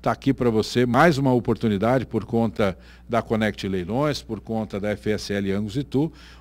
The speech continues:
um touro que traz aí de ponderal duzentos e sessenta e cinco, duzentos e sessenta quilos na desmama, quinhentos e vinte e cinco quilos ao ano e setecentos e noventa e seis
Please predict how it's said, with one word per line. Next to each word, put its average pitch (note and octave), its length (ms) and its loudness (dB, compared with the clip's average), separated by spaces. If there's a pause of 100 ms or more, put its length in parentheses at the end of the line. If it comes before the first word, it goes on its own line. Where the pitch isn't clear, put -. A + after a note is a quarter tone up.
um C#3+ 120 -2
touro C#3+ 260 4
que C#3 140 -4
traz B2 560 0
aí A2 320 2
de B2+ 180 0
ponderal A2 500 0
duzentos A#2+ 440 -2
e - 20 -10
sessenta A#2 420 -4
e G2+ 40 -4
cinco, G#2 520 -6 (320)
duzentos A#2+ 340 2
e - 20 -8
sessenta A#2+ 480 -2
quilos B2+ 580 0 (400)
na A2+ 100 0
desmama, A2 560 0 (540)
quinhentos D3 320 2
e - 20 0
vinte C3 200 -2
e - 20 -10
cinco A#2 240 -4
quilos A2 260 -2
ao A#2+ 200 2
ano C#3+ 200 0 (380)
e C#3+ 240 4 (960)
setecentos C#3+ 560 2
e C3+ 60 0
noventa A#2 360 0
e G2+ 60 0
seis B2 340 0